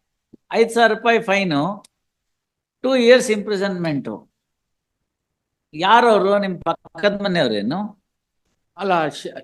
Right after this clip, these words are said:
Speaker 2: he is, the accused is a, a karate teacher.
Speaker 1: ಆಯ್ತಪ್ಪ.
Speaker 2: ನೀವು, ಆ.
Speaker 1: ಕರಾಟೆನಲ್ಲಿ ಅಲ್ಲೆಲ್ಲ ಬೇ-, ಬೇಡ ಬೇಡದ ಕಡೆನಲ್ಲಿ ಬೇಡದಾರ್ದಂತ ಮುಟ್ಟುವಿಕೆ ತಪ್ಪು.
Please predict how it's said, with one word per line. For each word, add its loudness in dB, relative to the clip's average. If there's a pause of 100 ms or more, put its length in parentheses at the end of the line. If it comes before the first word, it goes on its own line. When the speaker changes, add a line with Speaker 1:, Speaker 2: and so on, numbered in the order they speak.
(120)
Speaker 2:
he 4
is, 0
the 0 (100)
accused 2
is 0
a, -2 (960)
a 0 (720)
karate 4
teacher. -2 (960)
Speaker 1:
ಆಯ್ತಪ್ಪ. 4
Speaker 2:
ನೀವು, -2
ಆ. 2 (440)
Speaker 1:
ಕರಾಟೆನಲ್ಲಿ 6
ಅಲ್ಲೆಲ್ಲ 8
ಬೇ-, 6
ಬೇಡ 4
ಬೇಡದ 2
ಕಡೆನಲ್ಲಿ 4
ಬೇಡದಾರ್ದಂತ 4 (240)
ಮುಟ್ಟುವಿಕೆ 2
ತಪ್ಪು. -2